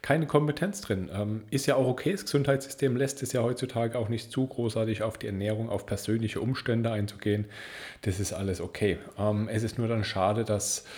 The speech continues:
ähm, wenn du jetzt vielleicht Schwierigkeiten hast beim Abnehmen oder immer mal wieder verschiedene Symptome auch hast,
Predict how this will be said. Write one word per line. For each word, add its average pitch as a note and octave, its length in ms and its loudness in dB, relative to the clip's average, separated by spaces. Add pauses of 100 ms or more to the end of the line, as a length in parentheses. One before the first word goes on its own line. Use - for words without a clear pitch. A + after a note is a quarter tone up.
(340)
ähm, G2+ 240 2
wenn F#2+ 140 2
du A#2+ 100 4
jetzt C3 160 4
vielleicht A2 280 2
Schwierigkeiten A#2+ 680 2
hast G2+ 220 0
beim G2 140 2
Abnehmen A2+ 640 0
oder G#2 220 0
immer C3 200 0
mal B2 180 0
wieder B2 180 0
verschiedene C3 440 0
Symptome D3 560 0
auch C3+ 220 0
hast, B2+ 320 0